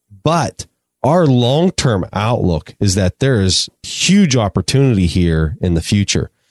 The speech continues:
It might be a completely different landscape in twelve months from now.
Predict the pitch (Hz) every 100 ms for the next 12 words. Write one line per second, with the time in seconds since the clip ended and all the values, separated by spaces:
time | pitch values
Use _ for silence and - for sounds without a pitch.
0 | _ _ 139 156 143 123 117 - 101 -
1 | 147 151 139 120 110 95 107 117 113 -
2 | 95 - 90 - 98 87 95 95 - -
3 | 123 104